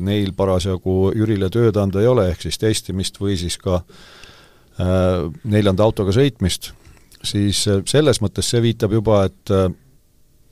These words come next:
Jüri võtab, äh, tähendab, teda võetakse võistkonna poolt väga tõsiselt ja mi-, ja mis veel seal podcastist välja tuli,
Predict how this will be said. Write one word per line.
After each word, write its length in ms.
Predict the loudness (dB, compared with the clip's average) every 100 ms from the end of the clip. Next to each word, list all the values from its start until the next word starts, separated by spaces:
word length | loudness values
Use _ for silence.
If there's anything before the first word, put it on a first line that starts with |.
| -2
Jüri 220 | 0 2 0
võtab, 380 | 0 0 -2 -2
äh, 220 | 2 2 0 -10 _
tähendab, 240 | -2 -2 -4 _ _ _ _ _
teda 240 | 0 2 2
võetakse 540 | 2 0 -2 -6 -2
võistkonna 400 | 0 0 -2 -4
poolt 320 | 0 0 0
väga 160 | 0 0 2
tõsiselt 480 | 2 2 0 -6 -6
ja 80 |
mi-, 160 | -4 -4 -4
ja 140 | -2
mis 140 | -2 2
veel 240 | 4 4 2
seal 140 | -4
podcastist 640 | 2 0 2 -2 -2 -2
välja 240 | 2 2 2
tuli, 240 | 0 0